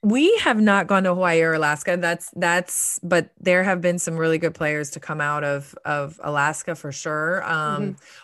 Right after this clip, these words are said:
Speaker 1: we go internationally. A lot of teams recruit internationally. So again, like, I've, I've left a game, like, we finish a game, I, I hop on a plane and I'm flying to another country in Europe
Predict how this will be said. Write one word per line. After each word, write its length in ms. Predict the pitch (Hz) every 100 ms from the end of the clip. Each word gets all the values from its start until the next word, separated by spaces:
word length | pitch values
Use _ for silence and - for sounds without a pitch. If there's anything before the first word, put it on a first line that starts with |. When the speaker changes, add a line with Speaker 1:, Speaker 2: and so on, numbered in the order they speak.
| -
Speaker 1:
we 160 | 214
go 180 | 254 233
internationally. 1040 | 202 180 160 151 165 208 214 233 254 294 - _ -
A 120 | 160
lot 440 | 165 170 175 180
of 120 | 170 147
teams 600 | 160 147 143 139 - -
recruit 460 | 165 165 - 165 143
internationally. 760 | 151 143 143 147 - 143 131 131
So 500 | - 151 139 135 - _ _ _ _
again, 460 | 147 160 165 147 131
like, 200 | 135 -
I've, 260 | 151 151 -
I've 220 | 156 160 - -
left 680 | 151 160 151 151 _ - - _ _ _
a 40 | 156
game, 480 | 156 151 151 151 156
like, 240 | 139 143
we 100 | 135
finish 380 | - 160 160 160
a 40 |
game, 540 | 147 147 151 156 156 -
I, 240 | - 135 - - - - - 80 - -
I 140 | 147
hop 300 | 139 160 151
on 100 | 151
a 60 | 143
plane 560 | 143 147 147 151 160 160 - - _ -
and 100 | 147
I'm 100 | 147
flying 440 | - 156 151 151
to 120 | 139 156
another 280 | 156 147
country 480 | 135 151 151 151 147
in 140 | 143 143
Europe 480 | 160 165 165 -